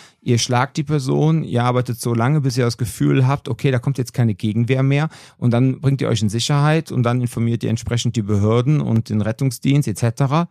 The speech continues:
So, und dann ist der Drops gelutscht, ja. So, das ist eigentlich so euer Ding und, ähm, ja, es ist halt immer schwer, ne?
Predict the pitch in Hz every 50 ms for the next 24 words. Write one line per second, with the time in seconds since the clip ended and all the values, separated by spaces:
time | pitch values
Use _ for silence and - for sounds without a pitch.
0 | _ - - 123 117 101 - _ _ _ _ _ _ - 117 117 123 - - 165
1 | 127 - - 135 - - - 127 117 120 113 - - - - _ _ - - -
2 | - 107 107 110 120 123 - _ _ _ _ _ _ _ - 120 107 113 123 131
3 | 160 147 123 - - 120 131 139 135 147 131 - - 123 104 - 110 127 127 123
4 | 101 120 113 107 95 80 92 101 98 92 - - 101 107 107 104 104 101 - _
5 | - _ _ _ _ _ _ _ _ _ _ _ _ _ _ _ _ _ _ _
6 | - - 120 151 151 135 127 135 156 - 208 220 190 185 185 170 - - - 185
7 | 180 160 117 123 139 139 147